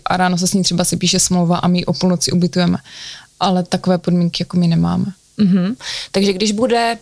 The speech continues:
Speaker 2: maminka v Uherském Brodě, stane se jí situace, že ji muž vyhodí, je to v noci, nemá nic, uteče víceméně, tak ideální stav, když půjde na policii,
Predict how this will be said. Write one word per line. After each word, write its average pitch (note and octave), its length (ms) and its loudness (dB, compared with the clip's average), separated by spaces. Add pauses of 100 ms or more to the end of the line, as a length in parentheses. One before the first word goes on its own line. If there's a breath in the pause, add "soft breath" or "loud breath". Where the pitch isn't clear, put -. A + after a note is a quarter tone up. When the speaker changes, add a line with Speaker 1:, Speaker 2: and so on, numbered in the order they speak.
(120)
Speaker 2:
maminka G3 340 0
v - 80 -8
Uherském E3+ 520 -2
Brodě, G#3+ 400 2 (180 loud breath)
stane F#3 280 -4
se F3+ 160 0
jí D3 60 -2
situace, G#3 800 0 (120)
že E3 420 0 (220)
ji F3 440 0
muž D#3 420 0
vyhodí, G#3+ 540 2
je F#3 80 2
to C#3+ 180 -2
v D#3 60 -4
noci, G#3 540 0
nemá F3 300 0
nic, G3+ 280 0
uteče F#3+ 420 -2
víceméně, E3+ 680 0 (480 loud breath)
tak G3+ 220 -2 (100)
ideální A3 400 2
stav, G3 220 -2
když F#3+ 160 -2
půjde F3 240 0
na D3+ 100 -6
policii, A#3+ 680 0